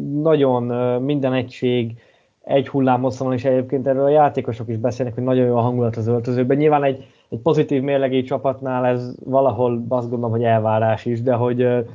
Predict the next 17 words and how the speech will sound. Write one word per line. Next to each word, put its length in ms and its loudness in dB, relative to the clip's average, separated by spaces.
hogy 160 -4
tényleg 500 0
mi-, 400 -4
semmi 300 -2
balhé, 800 2
ö, 280 0
mindenki 540 -2
teszi 320 0
a 80 2
dolgát, 720 2
és, 380 -4
és 160 -10
tényleg 260 0
látszik 380 2
is 120 -6
egyébként, 500 0
ha 280 0